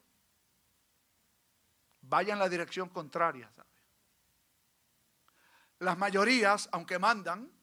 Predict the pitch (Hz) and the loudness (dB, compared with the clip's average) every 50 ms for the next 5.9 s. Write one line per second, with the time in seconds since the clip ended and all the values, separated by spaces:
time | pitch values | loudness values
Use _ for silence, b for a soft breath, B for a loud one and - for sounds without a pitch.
0 | _ _ _ _ _ _ _ _ _ _ _ _ _ _ _ _ _ _ _ _ | _ _ _ _ _ _ _ _ _ _ _ _ _ _ _ _ _ _ _ _
1 | _ _ _ _ _ _ - - - 160 156 160 - - 175 180 180 190 214 208 | _ _ _ _ _ _ -20 -14 -10 -8 -8 -8 -8 -10 -10 -2 2 4 4 4
2 | 214 - 143 - 104 92 90 85 - - - _ - _ _ _ _ _ _ _ | 2 -2 -6 -6 -6 -12 -20 -20 -20 -20 -20 _ -20 _ _ _ _ _ _ _
3 | _ _ _ _ _ _ _ _ _ _ _ _ _ b b b b b b b | _ _ _ _ _ _ _ _ _ _ _ _ _ b b b b b b b
4 | b b b - 180 208 202 214 226 208 185 226 277 302 302 294 - 269 254 220 | b b b -4 -2 -2 0 2 2 2 4 4 4 4 4 4 4 4 6 6
5 | 233 247 262 254 - 269 240 - 254 254 247 226 185 160 135 117 98 | 6 4 4 4 2 0 2 4 4 4 4 2 0 -4 -8 -10 -12